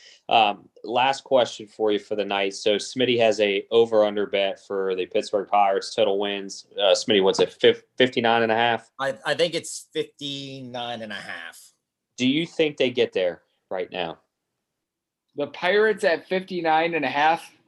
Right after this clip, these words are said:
Speaker 1: Yeah.
Speaker 3: I do think that they are going to. I think that it's going to be relatively close, but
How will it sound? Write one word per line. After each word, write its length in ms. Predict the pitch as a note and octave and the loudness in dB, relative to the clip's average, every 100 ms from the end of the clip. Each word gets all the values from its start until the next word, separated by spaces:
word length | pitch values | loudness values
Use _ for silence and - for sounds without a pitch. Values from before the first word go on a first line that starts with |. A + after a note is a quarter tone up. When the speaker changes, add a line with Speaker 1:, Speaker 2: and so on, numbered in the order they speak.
| _ _ _ | _ _ _
Speaker 1:
Yeah. 240 | F#2 D#2 - _ _ _ _ _ _ _ _ _ _ _ - - - - _ | 2 2 -2 _ _ _ _ _ _ _ _ _ _ _ -20 -20 -20 -20 _
Speaker 3:
I 340 | - F#3+ - - | -2 -2 -2 -6
do 280 | F3 F3+ G3+ | -2 0 -2
think 320 | G3+ A3+ A3+ | 0 0 2
that 180 | A#3 A3+ | -2 0
they 160 | A3+ A3 | 0 2
are 160 | A3 | 0
going 380 | G3+ G#3+ A3 A3 | 2 0 0 -4
to. 260 | A3+ A#3 A#3+ | -4 -2 0
I 160 | D3+ E3 | 0 0
think 240 | F#3+ F#3 | 0 0
that 160 | F#3 F3 | 2 2
it's 160 | E3 | 0
going 240 | - F3 E3+ | 0 0 0
to 40 | |
be 140 | E3 E3 | 2 2
relatively 760 | D#3 D#3 D#3 D#3+ D#3 C#3+ C3+ - | 4 4 2 0 -2 -2 -4 -4
close, 360 | D3+ E3 A3 - | -2 0 0 -4
but 360 | D#3+ D3 C#3 | 0 0 0